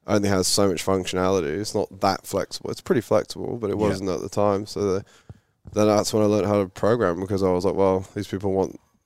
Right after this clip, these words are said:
Speaker 1: this thing, this color."
Speaker 2: Yeah.
Speaker 1: <laughs> it's not an option on Squarespace where we have to program it. That's how it all started.
Speaker 2: And I remember you, you were watching shit on YouTube and you were doing your,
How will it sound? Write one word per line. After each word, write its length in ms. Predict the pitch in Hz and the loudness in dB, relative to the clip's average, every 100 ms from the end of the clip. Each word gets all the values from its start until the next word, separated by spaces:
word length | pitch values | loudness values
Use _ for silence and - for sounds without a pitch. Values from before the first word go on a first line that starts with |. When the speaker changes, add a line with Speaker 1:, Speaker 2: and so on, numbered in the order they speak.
| _ | _
Speaker 1:
this 320 | - 101 - - | -6 -6 -4 -2
thing, 300 | 98 98 95 | -2 -2 -2
this 200 | 95 - | -4 -4
color." 480 | - 101 95 101 101 _ _ _ _ _ | 2 6 6 4 -4 _ _ _ _ _
Speaker 2:
Yeah. 240 | 85 82 76 - _ | -8 -8 -8 -14 _
Speaker 1:
<laughs> 60 | - | -4
it's 220 | - - | -2 2
not 140 | 135 117 | 4 6
an 60 | |
option 380 | 113 117 - 117 | 6 4 2 0
on 120 | 110 | 0
Squarespace 640 | 104 - 110 107 - 107 104 | 0 2 4 4 2 -2 0
where 100 | 101 | 0
we 80 | 104 | 0
have 140 | 101 | 0
to 160 | 101 104 _ | -4 -10 _
program 380 | 101 101 95 73 | -2 0 -2 -4
it. 80 | - | -2
That's 200 | 113 - | -2 2
how 80 | 90 | 0
it 40 | |
all 120 | 76 | -2
started. 360 | 92 - 58 55 - - _ 101 | -6 -6 -6 -6 -12 -20 _ -6
Speaker 2:
And 80 | |
I 40 | 101 | -2
remember 400 | 98 131 156 98 | 0 2 2 0
you, 240 | 92 92 - _ _ _ _ _ _ _ _ _ _ _ | -2 -6 -10 _ _ _ _ _ _ _ _ _ _ _
you 160 | - 95 | -6 -2
were 60 | |
watching 280 | 131 170 120 | -2 -2 -4
shit 200 | - - | -4 -6
on 160 | 82 80 | -8 -6
YouTube 420 | 131 151 - 69 | -6 -6 -10 -8
and 100 | 82 | -6
you 80 | 90 | -4
were 60 | |
doing 240 | 85 120 104 | -2 -2 -2
your, 220 | 87 80 | -4 -8